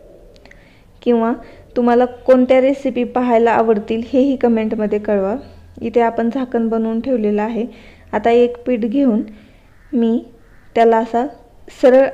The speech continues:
आकार देत आहे, गोल बनवायचं नाही आपल्याला. आपल्याला, आपण हा इथे देवीसाठी फणी म्हणजे कंगवा बनवत आहोत. हे सर्व आपण तळून घेणार आहोत आणि जे कडकने बनवणार आहोत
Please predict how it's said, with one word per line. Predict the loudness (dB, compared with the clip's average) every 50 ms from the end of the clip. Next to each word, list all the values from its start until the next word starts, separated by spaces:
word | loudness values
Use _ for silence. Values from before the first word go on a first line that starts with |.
| -6 -8 -8
आकार | -6 -2 0 0 0
देत | 2 4 4 2 4 2
आहे, | 0 0 0 -2
गोल | -2 2 4 6 6 6
बनवायचं | 4 4 2 2 2 0 -2 -2 -2 -2 0 0
नाही | 0 0 0 0 -2
आपल्याला. | -4 -4 -4 -4 -2 -2 -2 -2 -4 -6 -8 -10 -8
आपल्याला, | -8 -4 -2 0 2 2 2 2 2
आपण | 2 2 2 2 2 2 2
हा | 2 2 2
इथे | 2 0 0 0 0 0 0 0 -2 -8 -20 -20 -20 -20 -20 -20 -18 -8 0
देवीसाठी | 4 4 4 4 4 2 -2 -2 -2 -2 -4 -6 -4 0
फणी | 2 4 4 4 4 2
म्हणजे | 2 0 0 0 0 0
कंगवा | 0 0 0 0 2 2 2 2
बनवत | 2 0 0 0 -2 -2 -2 -4
आहोत. | -4 -4 -4 -6 -6 -8 -12 -20 -20 -20 _ _ -20 -20 -20 -20 -20 -20 -20 -20 -20 -20 -20 -20 -20 -20 -20 -20 -20 -20 -20 -20 -20 -20 -20 -20 -20 -20 -20 -20 -20 -20 -20 -20 _ _ -20 -20 _ -20 -20 -20 -20 -20 _ -20 -6 2
हे | 4 4 4
सर्व | 4 2 2 2 2
आपण | 2 0 0 0 -2 -2 -2 -2 -4 -8 -16 -20 -20 -20 -20 _ _ _ _ _ _ _
तळून | 4 6 6 8 6 6 4
घेणार | 4 4 4 2 2 2 2
आहोत | 0 -2 -2 -2 -4 -4 -4 -6 -10 -20 -20 -20 -18 -8
आणि | -4 -2 0 0 0 0 0 -2 -2 0
जे | 0 0
कडकने | 0 2 2 2 2 2 2 0 2 2 2
बनवणार | 2 2 2 0 0 0 0 0 0 0 -2
आहोत | -2 -4 -4 -6 -6 -6